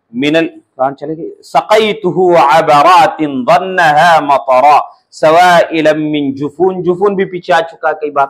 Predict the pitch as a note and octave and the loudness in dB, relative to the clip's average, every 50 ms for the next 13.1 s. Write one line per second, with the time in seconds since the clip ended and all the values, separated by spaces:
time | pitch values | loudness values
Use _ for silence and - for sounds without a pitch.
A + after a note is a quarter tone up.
0 | - _ _ _ _ _ _ _ B2 D3+ D#3 D3+ - F3 F#3 F#3 F#3+ F#3 F3+ E3 | -6 _ _ _ _ _ _ _ -4 -4 -4 -2 0 0 2 2 2 2 0 0
1 | D#3+ D#3 D3 C3+ B2+ D3 D#3 D3+ D3+ D3 C#3 C3 B2+ C3 C#3 C#3+ C#3+ - - - | -2 -2 -4 -2 -2 0 0 0 -2 -4 -4 -4 -4 -2 0 0 0 0 -2 -4
2 | - - A#2 - _ - A#2+ A#2 B2 B2 A#2 G#2 - - _ _ _ _ _ _ | -10 -20 -20 -18 _ -12 -6 -2 0 0 0 0 -2 -8 _ _ _ _ _ _
3 | _ _ A2 A#2+ B2 B2+ B2+ C3 B2+ A#2+ A#2+ - - _ B2 A#2 A2 G#2+ G#2 F#2+ | _ _ -10 -6 -6 -4 -4 -4 -4 -6 -10 -14 -10 _ -4 -4 -2 -4 -4 -8
4 | F#2+ F#2+ - _ _ _ _ _ A2+ A2+ - _ A#2 G#2 G2 G#2 A#2 A#2 - _ | -10 -16 -20 _ _ _ _ _ -18 -18 -16 _ -12 -12 -10 -12 -12 -14 -18 _
5 | A#2 F#2 _ _ F2 D#2+ D#2 D#2 D2 - _ _ _ _ _ _ _ _ _ _ | -20 -20 _ _ -18 -16 -16 -16 -16 -18 _ _ _ _ _ _ _ _ _ _
6 | _ _ _ A2 A#2 A#2+ A#2+ A#2 A#2 - - - B2+ B2+ C#3 D#3 E3 - - _ | _ _ _ -12 -10 -8 -6 -6 -8 -10 -10 -6 -4 -2 -2 -4 -6 -10 -16 _
7 | _ _ _ _ _ _ _ _ _ _ _ - A#2+ B2+ - - C3 B2 A#2+ B2+ | _ _ _ _ _ _ _ _ _ _ _ -14 -12 -12 -8 -6 -4 -2 -2 -4
8 | B2 A#2+ - C3 A#2+ - _ B2 B2 B2 A#2+ A#2+ A#2+ B2 A#2+ B2 B2 - - B2 | -6 -8 -10 -12 -14 -12 _ -6 -4 -2 0 0 0 0 -2 -4 -4 -6 -10 -12
9 | A#2+ - - A#2+ A2+ A#2 B2 A#2+ - - - A#2+ A#2 - _ A2+ G#2 _ _ - | -12 -10 -8 -6 -4 -4 -4 -6 -10 -14 -14 -14 -14 -14 _ -20 -20 _ _ -10
10 | A2 G#2+ A2+ A#2 A#2 A2+ F#2+ - _ _ A2+ G#2+ G#2 G2 F#2+ F#2+ _ _ _ _ | -6 -4 0 0 0 -2 -4 -8 _ _ -8 -8 -6 -6 -8 -12 _ _ _ _
11 | _ _ _ G#2+ G#2 A#2 C3 B2+ B2 A#2+ A#2 A#2+ A#2 G#2+ - - A2+ G#2+ G2 - | _ _ _ _ _ -6 -6 -6 -6 -6 -8 -10 -10 -10 -12 -16 -20 -20 -20 -16
12 | _ G2+ G#2+ A2+ A#2 A2+ G#2+ - - - - F#2 F2+ E2 D#2+ D#2+ D2+ _ _ - | _ -6 -4 -4 -6 -8 -12 -18 -20 -20 -18 -16 -14 -14 -14 -14 -18 _ _ -20
13 | - | -20